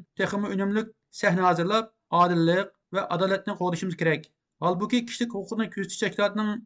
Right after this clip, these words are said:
ijroiya mudiri Tirana Hasan o'n ikkinchi oyning beshinchi kuniki muxbirlarni kutilish yig'inida Xitoyning kishilik huquqqa hurmat qilishga chaqirgan.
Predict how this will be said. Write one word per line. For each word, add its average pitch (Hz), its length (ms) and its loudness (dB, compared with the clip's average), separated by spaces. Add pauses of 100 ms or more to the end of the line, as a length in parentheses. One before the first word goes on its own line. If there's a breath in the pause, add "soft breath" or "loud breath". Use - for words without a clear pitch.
(220)
ijroiya 196 440 2
mudiri 190 360 2 (480)
Tirana 190 380 2
Hasan 220 360 2 (280)
o'n 185 160 -2
ikkinchi 202 260 -4
oyning 214 200 0
beshinchi 190 300 2
kuniki 202 400 -4
muxbirlarni 190 440 -2
kutilish 180 280 -10
yig'inida 190 340 2 (480)
Xitoyning 208 400 -2
kishilik 220 300 -4
huquqqa 180 380 -2 (200)
hurmat 175 300 -2
qilishga 175 240 -8
chaqirgan. 170 400 0